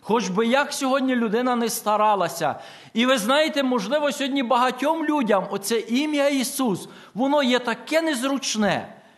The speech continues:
І так би вони хотіли його сьогодні якось так трошки в сторону, щоб от так, як от вони бачать.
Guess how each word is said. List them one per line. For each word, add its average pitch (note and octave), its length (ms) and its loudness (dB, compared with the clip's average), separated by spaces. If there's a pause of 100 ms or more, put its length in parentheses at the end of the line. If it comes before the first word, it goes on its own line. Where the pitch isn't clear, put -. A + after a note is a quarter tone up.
(340)
І A#3+ 100 0
так D4+ 300 2
би E4 100 2
вони D4+ 240 4
хотіли C4+ 540 0
його A#3 300 2
сьогодні A#3+ 520 2
якось A3 340 0
так A#3+ 200 -4
трошки A#3 340 -4
в G3 60 -8
сторону, A#3+ 760 2 (140)
щоб G#3+ 380 0
от - 320 -4
так, C4+ 280 2
як B3+ 160 -2
от G#3+ 220 -2
вони G3+ 220 -2
бачать. D3 680 -6